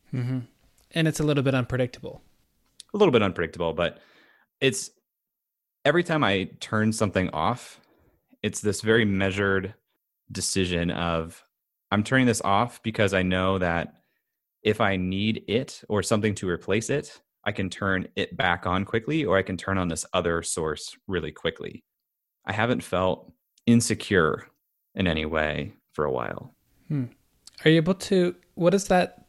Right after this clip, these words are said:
Speaker 1: that dial button? What is that? Is there, maybe talk, go a little bit deeper on that in terms of, like, okay, I got this email and someone says, "Interested in working with you on this." Then do you say, "Okay, I've got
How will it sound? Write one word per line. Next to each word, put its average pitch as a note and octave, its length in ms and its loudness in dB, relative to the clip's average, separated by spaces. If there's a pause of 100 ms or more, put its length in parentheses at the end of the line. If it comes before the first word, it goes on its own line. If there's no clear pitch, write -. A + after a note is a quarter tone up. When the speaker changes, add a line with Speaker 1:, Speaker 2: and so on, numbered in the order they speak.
Speaker 1:
that - 280 -4 (260)
dial D3 340 6
button? C3 500 0
What C3+ 140 4
is C3 140 0
that? C3 260 2
Is C3 200 -4
there, C3 380 2 (400)
maybe E3+ 260 6
talk, F3+ 400 0
go D#3+ 140 6
a - 20 8
little D3+ 180 8
bit C#3+ 120 6
deeper C#3 240 4
on C3+ 140 4
that C3+ 160 2
in C3 100 2
terms C#3 300 2
of, C3+ 180 2
like, B2+ 460 2 (420)
okay, D3+ 300 4
I C#3 40 6
got C#3 220 4
this C#3 180 0
email C3+ 520 4
and C3+ 120 2
someone C3+ 280 2
says, C3 640 2 (800)
"Interested D#3 520 4
in C#3+ 200 8
working C3+ 400 4
with C3+ 160 0
you C3+ 100 4
on C3 160 2
this." D#3+ 500 4 (400)
Then C#3 380 6
do C3+ 80 4
you C3+ 60 6
say, C3 400 4
"Okay, B2+ 380 0
I've B2+ 160 -4
got B2 460 -2